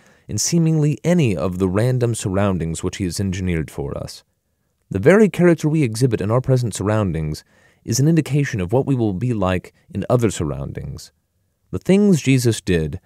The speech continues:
were the most menial of everyday tasks, and this is an indication that it takes all of God's power in me to accomplish even the most common tasks in his way. Can I use a towel as he did?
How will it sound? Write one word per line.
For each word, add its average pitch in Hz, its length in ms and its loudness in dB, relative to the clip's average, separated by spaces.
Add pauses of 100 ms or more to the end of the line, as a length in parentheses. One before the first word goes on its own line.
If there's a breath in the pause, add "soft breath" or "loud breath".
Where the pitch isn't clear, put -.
(160)
were 98 100 0
the 107 80 2
most 113 300 2
menial 202 720 0
of 120 120 -2
everyday 135 380 0
tasks, 90 680 -6 (320)
and 120 120 0
this 180 160 2
is 170 120 0
an 170 80 4
indication 151 600 0
that 87 120 0
it - 120 -2
takes - 420 -4
all 147 240 6
of 123 100 0
God's 117 300 0
power 123 300 0
in 95 160 -2
me 98 180 -2
to 87 140 -8
accomplish 113 500 -2
even 143 260 0
the 127 40 0
most 120 240 -2
common 113 360 -2
tasks 95 520 -4
in 85 160 -6
his 95 220 -6
way. 80 400 -2 (580)
Can 113 100 -2
I 131 100 2
use 156 220 0
a 143 60 2
towel 143 300 2
as 147 120 2
he 151 140 -2
did? 165 300 -2